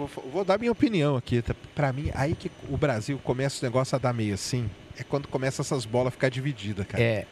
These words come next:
Speaker 2: mas ela, o, o, essa, como é que é uma organização social, que o Harry já explicou,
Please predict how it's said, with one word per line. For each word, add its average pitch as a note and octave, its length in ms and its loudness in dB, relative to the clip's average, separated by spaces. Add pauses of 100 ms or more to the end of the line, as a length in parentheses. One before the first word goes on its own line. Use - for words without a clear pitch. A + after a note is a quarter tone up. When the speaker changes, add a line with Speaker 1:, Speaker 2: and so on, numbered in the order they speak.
(100)
Speaker 2:
mas B2+ 260 2
ela, E3 240 2
o, D3 560 2
o, - 100 -6
essa, E3 380 4
como A#3+ 280 4
é C3+ 100 2
que - 100 0
é D#3 60 8
uma C#3+ 120 4
organização B2 680 2
social, C3+ 500 4
que - 140 2
o A2+ 260 4
Harry A#2+ 340 4
já A#2 140 2
explicou, C#3+ 560 2